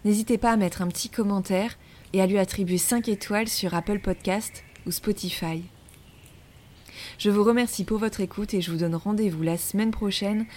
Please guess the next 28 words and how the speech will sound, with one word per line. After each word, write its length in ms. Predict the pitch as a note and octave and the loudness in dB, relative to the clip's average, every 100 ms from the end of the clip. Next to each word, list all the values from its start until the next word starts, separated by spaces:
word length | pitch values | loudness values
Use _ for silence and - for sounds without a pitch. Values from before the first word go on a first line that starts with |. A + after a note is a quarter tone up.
| - - - | -18 -18 -10
pour 180 | - F#3+ | -2 2
un 80 | F#3 | 4
nouveau 260 | F#3 A3 A3 | 4 0 0
challenge 640 | - G#3+ F#3 F3+ F#3+ - - - | 0 2 2 2 -2 -4 -10 -6
du 120 | E3+ | 2
deuil 200 | F3 E3 | 4 4
périnatal. 680 | F3+ F#3 F3 E3+ E3+ D#3+ F3+ - - - - | 2 0 -2 -4 -4 -6 -8 -14 -20 -20 -16
Cette 240 | - G#3 - | -6 -4 -2
fois-ci, 420 | F#3+ - F3+ G3 - - - | -2 -2 -4 -8 -10 -18 -6
nous 100 | F3+ | -4
parlerons 480 | E3 G3 G3+ F3 E3+ | -2 0 0 0 -2
d'écriture 800 | E3 G#3+ - F#3 - - E3+ G3 - - - | 0 0 0 -6 -6 -6 -4 -6 -10 -14 -8
et 80 | F3 | -4
de 180 | F#3 | -4
romans 480 | G#3 - F3+ E3 E3+ - - - - - - | -4 -2 -2 -2 -4 -8 -16 -20 -20 -20 -4
avec 440 | E3+ E3 G3 - - - | -2 0 -2 -6 -20 -8
Pauline 320 | - G#3+ G#3+ F#3 | -2 2 2 2
Lavaux, 300 | E3 D#3 - - - - - | 0 -4 -8 -14 -20 -20 -4
l'autrice 560 | F#3+ G#3+ - G#3 - - - | 0 0 0 -4 -6 -10 -8
de 120 | E3+ | -4
Neuf 380 | E3+ F#3+ A3 - | 0 0 -2 -4
mois, 180 | E3+ D#3+ F3 | -6 -6 -4
neuf 240 | F3 G#3 G3+ | 0 0 0
jours, 400 | F#3 E3 G3 - - - - - - - | -2 -2 -2 -8 -20 -20 -20 -20 -6 0
paru 340 | G#3 F#3+ G#3 - - | 2 0 -4 -8 -6
en 100 | F3 | -4
septembre 560 | - A3+ - F3 E3+ | -2 -4 -2 -2 0
dernier 460 | E3 G3 G3 E3+ | 2 2 2 -2